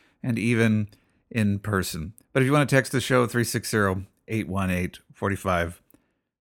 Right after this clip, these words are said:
thirteen. And again, as I said, if you go camping this, uh, weekend, it's going to rain. If you don't, it's not going to. Uh, so I wanna talk about this. D-, do we, can we even assess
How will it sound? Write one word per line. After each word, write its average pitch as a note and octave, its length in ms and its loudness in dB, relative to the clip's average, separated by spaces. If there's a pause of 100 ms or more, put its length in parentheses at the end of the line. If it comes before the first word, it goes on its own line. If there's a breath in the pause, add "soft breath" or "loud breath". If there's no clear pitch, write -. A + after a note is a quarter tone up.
(120)
thirteen. G2+ 720 -2
And G#2+ 140 -4
again, G#2+ 340 0
as G2+ 200 -4
I F#2 100 0
said, G2 400 0
if G2+ 140 -6
you G#2 80 -6
go G#2+ 160 0
camping G2+ 420 -2
this, F#2+ 500 -6
uh, G2 160 -4
weekend, F#2+ 560 -2
it's - 220 -8
going G#2 240 -2
to G2+ 80 -4
rain. A#2 300 4
If G2+ 100 -4
you A2 60 0
don't, G2+ 360 -2 (440 soft breath)
it's A2 240 -4
not F2+ 200 0
going D#2+ 280 -4
to. E2 220 -8 (420 soft breath)
Uh, E3 240 2
so G#3+ 300 0
I - 80 -4
wanna C4 220 2
talk C#3+ 280 2
about A2+ 320 2
this. A2 260 0
D-, D3 300 -8
do G#3+ 160 -2
we, E4 540 -4 (100)
can C4 400 2
we A3 120 2
even D3+ 960 0 (120)
assess - 1000 -2